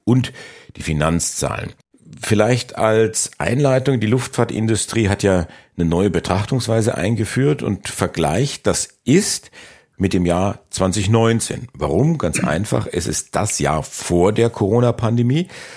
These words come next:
und in der Corona-Pandemie ist ja das Thema Luftfahrt quasi zum Erliegen gekommen. Und zwanzig neunzehn war ein Rekordjahr an vielen Stellen, was die Fliegerei angeht. Flughafen Wien, das steht für V I E, M L T und K S C, also Wien,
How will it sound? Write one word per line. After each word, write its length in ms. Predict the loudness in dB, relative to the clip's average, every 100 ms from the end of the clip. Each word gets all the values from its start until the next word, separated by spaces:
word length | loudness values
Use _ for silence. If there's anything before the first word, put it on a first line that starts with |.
| -12 -6
und 160 | -4
in 200 | 2 4
der 120 | 4
Corona-Pandemie 800 | 4 2 2 2 0 0 2 2 0
ist 220 | 0 -2
ja 60 | -2
das 140 | -2
Thema 220 | -2 0
Luftfahrt 460 | 0 -2 -4 -6 -4
quasi 460 | -4 -2 -2 -4
zum 260 | -4 -4 -4
Erliegen 460 | -4 0 2 2 2
gekommen. 480 | -2 -8 -6 -6 -10 _ _
Und 320 | 2 2 0 -6 -4
zwanzig 260 | -2 0
neunzehn 400 | 0 0 -2 -4 -6 -18 -20 -12
war 300 | -6 -4 -2
ein 260 | -4 -4 -6
Rekordjahr 800 | -4 -4 -2 0 0 2 0 -2
an 100 | -4
vielen 280 | -6 -6 -6
Stellen, 340 | -4 -4 -6
was 140 | -6
die 100 | -8
Fliegerei 560 | -6 -6 -4 -4 -6 -6
angeht. 380 | -10 -10 -12 -12 -12 -10 -10 2
Flughafen 440 | 4 4 4 4
Wien, 240 | 4 2
das 180 | 2 0
steht 220 | 0 -2
für 260 | 2 2 2
V 480 | 0 -2 2 2 0
I 140 | -2 0
E, 280 | 2 2 0 -6 _ _
M 240 | 0 2 2
L 180 | 2 0
T 260 | 2 2 2
und 200 | 0 -2
K 220 | 0 0
S 160 | 0 0
C, 240 | 0 0
also 320 | 0 -2 -4 -8 -2
Wien, 360 | 2 2 0